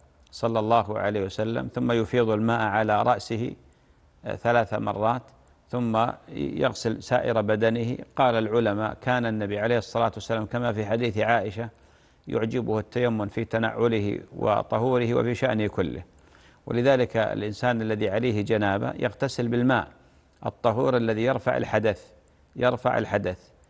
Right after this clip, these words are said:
أما، آه، إذا أراد أن يستعمل الصابون فيستعمله بعد ذلك، ولا يستعمله في الغسلة الأولى، آه، حينما يغتسل من الجنابة، لأنه إذا وضع الصابون تغير على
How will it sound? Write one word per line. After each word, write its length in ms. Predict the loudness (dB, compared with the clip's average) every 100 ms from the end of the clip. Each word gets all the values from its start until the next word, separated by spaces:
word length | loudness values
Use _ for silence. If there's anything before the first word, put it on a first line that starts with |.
| _ _ -4
أما، 480 | -2 0 2 0 -2 -10 -14 -4
آه، 280 | -2 -2
إذا 280 | -4 -2 0
أراد 360 | 2 4 4 2
أن 140 | -2
يستعمل 520 | -6 -4 -4 -4 -6
الصابون 600 | -8 0 0 2 0 -2 -6 -20 _ _
فيستعمله 680 | -2 -2 0 0 2 2 2
بعد 240 | 2 0
ذلك، 380 | 2 2 0 -6 -20 _ _ -10
ولا 240 | -2 2 2
يستعمله 720 | 0 -2 0 0 2 0 -2
في 160 | -4
الغسلة 440 | 0 2 0 -2 -2
الأولى، 540 | -2 0 2 2 0 -4 -20 _ _ _ -8
آه، 260 | -2 -2 -2
حينما 460 | -2 0 2 2
يغتسل 460 | 2 0 -4 -2 -2
من 160 | 0
الجنابة، 500 | 0 2 2 2 -2 -8 _ _ _ _ -8
لأنه 260 | -4 -2
إذا 220 | 0 2
وضع 460 | 4 4 4 2 0 -4 -20 _ _ _ _
الصابون 600 | -10 -4 2 2 2 -2
تغير 440 | 0 2 4 4 4
على 280 | 4 2